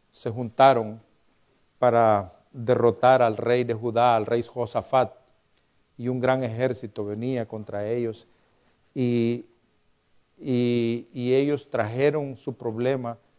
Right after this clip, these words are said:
delante de Dios. Josafat, el rey Josafat, trajo su, su, su, su problema delante de Dios,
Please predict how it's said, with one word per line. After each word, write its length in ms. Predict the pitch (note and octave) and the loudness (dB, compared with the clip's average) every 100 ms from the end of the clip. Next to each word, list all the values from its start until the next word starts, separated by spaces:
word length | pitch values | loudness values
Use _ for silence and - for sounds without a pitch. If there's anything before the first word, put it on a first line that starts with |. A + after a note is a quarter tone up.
| _ _ | _ _
delante 520 | A#2 A#2 A#2 A#2+ B2+ | -6 -2 -2 -4 -6
de 160 | A2+ G#2+ | -6 -6
Dios. 400 | A2+ G#2 - _ _ _ _ _ _ _ _ | -6 -12 -18 _ _ _ _ _ _ _ _
Josafat, 600 | - C#3 C3+ A#2+ C#3 C3+ C3+ | -8 -6 -6 0 2 2 0
el 80 | |
rey 180 | A#2+ C3 | -2 -2
Josafat, 600 | B2+ D3 - B2 C3+ B2+ | -2 -6 -6 -4 -2 -2
trajo 340 | - C3 B2+ B2+ | 2 2 2 -4
su, 300 | - A2+ G2+ | -10 -10 -12
su, 340 | _ B2 A2 | _ -16 -16
su, 240 | G2 - G#2+ | -16 -20 -18
su 200 | - A#2+ | -14 -6
problema 520 | A#2 A2 B2+ C#3 C3 | -4 0 0 0 -2
delante 340 | A#2+ A#2 A#2 | -2 -4 -4
de 160 | A2 A2 | -6 -4
Dios, 360 | A#2+ D#3 D#3 | -2 -2 -4